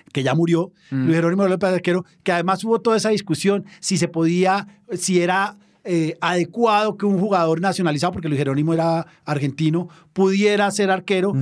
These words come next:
Speaker 1: Bueno, pero llegamos y llegamos, mm,
Speaker 3: Envalentonados,
Speaker 1: envalentonados,
Speaker 3: pues.
Speaker 1: con el viento de espalda, como
Speaker 3: Sí.
Speaker 1: Nairo cuando va a subir el Tourmalet. Nos metieron seis.
Speaker 3: No.
Speaker 1: <laughs> Nos metieron seis, pero el último gol, un tiro de media, no, de larga distancia de Marillo,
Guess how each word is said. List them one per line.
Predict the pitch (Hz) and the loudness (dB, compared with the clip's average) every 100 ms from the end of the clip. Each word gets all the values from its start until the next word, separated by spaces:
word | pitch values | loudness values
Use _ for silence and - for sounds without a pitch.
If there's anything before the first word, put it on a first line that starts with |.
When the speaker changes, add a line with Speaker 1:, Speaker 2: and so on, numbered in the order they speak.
| 127 | 0
Speaker 1:
Bueno, | 180 302 | 0 0
pero | 180 170 | 0 0
llegamos | 165 170 262 - - - | 0 0 -2 -4 -8 -6
y | 180 | 0
llegamos, | 170 151 180 247 - - - - - | 0 0 0 -2 -6 -20 -20 -14 -8
mm, | 214 | -4
Speaker 3:
Envalentonados, | 127 127 123 123 113 123 143 | -2 -2 -2 -2 -2 0 0
Speaker 1:
envalentonados, | 170 165 165 202 202 - | 0 0 0 2 0 0
Speaker 3:
pues. | |
Speaker 1:
con | 180 170 | 0 0
el | 160 | 0
viento | 160 214 214 214 | 0 0 0 0
de | 214 | -2
espalda, | - 190 180 190 202 | -2 -2 -2 -2 -4
como | 180 120 | 0 0
Speaker 3:
Sí. | 170 | 0
Speaker 1:
Nairo | 226 247 262 269 | 0 -2 -4 -4
cuando | 226 190 175 | -2 0 0
va | 165 | 0
a | |
subir | 208 208 | 0 -2
el | |
Tourmalet. | 190 165 156 151 - - - _ _ - | 0 -2 0 -2 -6 -16 -20 _ _ -4
Nos | 175 | 0
metieron | 160 156 147 | 0 -2 -4
seis. | 139 98 - - | -6 -10 -14 -12
Speaker 3:
No. | - - - _ - | -12 -12 -18 _ -10
Speaker 1:
<laughs> | 139 - - - - 214 | -6 -4 -4 -8 -14 -6
Nos | 185 196 | 0 0
metieron | 220 247 | 2 0
seis, | 262 - - | 0 -4 -4
pero | 220 208 | 2 2
el | 202 | 2
último | 262 285 302 285 | 0 2 2 2
gol, | 190 214 247 | 2 2 0
un | 247 208 | -2 -4
tiro | 202 247 254 | -2 2 2
de | 214 | 2
media, | 190 214 233 190 | 0 0 0 0
no, | 202 | 2
de | 175 | 2
larga | 160 226 185 | 2 -2 -2
distancia | 160 143 170 160 196 | -2 0 -2 0 0
de | |
Marillo, | 180 156 170 202 | 2 0 0 -2